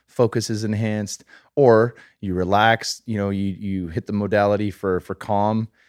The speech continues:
and you're able to fucking bring that heart rate way down post-workout after you just crushed yourself on an Airdyne or, or a ski erg, whatever you've done. There's, there's different applications for that. And I wanna jump into that for sure, but I also wanna backtrack 'cause I know we've made our way into this podcast,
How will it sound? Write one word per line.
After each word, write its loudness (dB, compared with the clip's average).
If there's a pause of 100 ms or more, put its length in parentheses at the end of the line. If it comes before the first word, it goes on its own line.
(140)
and -4
you're -2
able -2
to -6
fucking -6
bring 0
that -2
heart 0
rate 0
way -4
down -2
post-workout -4
after -14
you -10
just -8
crushed -8
yourself -2
on -2
an -4
Airdyne -2
or, -4
or -4
a -8 (100)
ski -6
erg, 0 (380)
whatever 4
you've 0
done. 0 (260)
There's, -4
there's -2
different 0
applications -4
for -12
that. -4
And -2
I 2
wanna 2
jump -2
into 0
that -4 (460)
for -4
sure, 2
but 2
I 6
also 4
wanna 0
backtrack -6
'cause -10
I -4
know -4
we've -4
made -4
our 0
way 0
into -4
this -8
podcast, -2